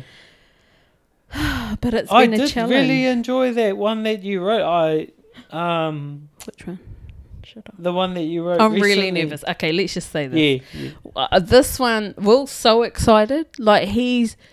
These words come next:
Speaker 1: like, out the gate excited. Here's me reckoning to him, "Hey, babe, should we write a poetry book together?"
Speaker 2: <laughs>
Speaker 1: Thinking I'm cool. And now I'm, like, shit scared because it's real personal, and it's like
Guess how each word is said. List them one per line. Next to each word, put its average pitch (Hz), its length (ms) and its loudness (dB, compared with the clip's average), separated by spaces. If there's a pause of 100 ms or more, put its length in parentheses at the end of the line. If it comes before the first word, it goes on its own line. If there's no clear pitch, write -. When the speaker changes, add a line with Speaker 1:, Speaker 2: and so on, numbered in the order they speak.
(540)
Speaker 1:
like, 190 360 2
out - 240 -2
the 170 60 -4
gate 170 280 4
excited. 139 640 -10 (640)
Here's 254 380 2
me 226 260 2
reckoning 202 560 -4
to 190 120 -2
him, 170 320 -6
"Hey, 220 260 -2
babe, 165 280 -4 (280)
should - 240 -10
we 190 120 -4
write 135 220 -8
a 120 60 -16
poetry - 480 -8
book - 220 -14
together?" - 420 -2
Speaker 2:
<laughs> - 640 -2
Speaker 1:
Thinking 196 420 -2
I'm 165 200 0
cool. 180 340 2
And 165 260 -2
now 196 640 2
I'm, 180 400 0 (180)
like, 180 360 4
shit - 400 0
scared 208 640 2 (360)
because 208 340 4
it's 196 200 -4
real 214 420 6
personal, 330 800 0
and 202 180 0
it's 185 220 -4
like 202 400 2